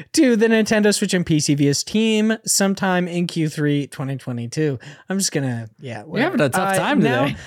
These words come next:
Speaker 1: yeah, it's like Steam.
Speaker 2: <laughs> Steam
Speaker 1: Uh, now over
Speaker 2: cramp.
Speaker 1: to y-, what?
Speaker 2: <laughs>
Speaker 1: Uh, now over to Polygon, where it's reported that simulation game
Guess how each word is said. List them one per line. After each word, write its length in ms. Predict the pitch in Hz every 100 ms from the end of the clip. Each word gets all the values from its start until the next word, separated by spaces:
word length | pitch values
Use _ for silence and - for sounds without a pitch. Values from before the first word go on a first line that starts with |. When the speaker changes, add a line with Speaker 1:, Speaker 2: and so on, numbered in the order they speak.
| - -
Speaker 1:
yeah, 180 | 220 220
it's 100 | 214
like 140 | 202
Steam. 1200 | - - - - 262 262 277 294 311 311 349 247
Speaker 2:
<laughs> 0 |
Steam 460 | - - - 269 262
Speaker 1:
Uh, 200 | 220 220
now 280 | 185 190 208 -
over 240 | 240 262
Speaker 2:
cramp. 600 | 233 - 311 330 349 370
Speaker 1:
to 220 | 415 190 165 _ _ _ _ _
y-, 400 | 226 226 220 320 - - -
what? 800 | 254 233 302 440 571 587 571 - -
Speaker 2:
<laughs> 300 | 190 - 214
Speaker 1:
Uh, 420 | 202 214 208 180
now 260 | 208 254 302
over 120 | 311
to 100 | 240
Polygon, 560 | 208 240 254 226 220
where 120 | 202 196
it's 120 | 196
reported 260 | 196 202
that 200 | 196 180
simulation 560 | 165 196 175 175 170 190
game 300 | 170 165 165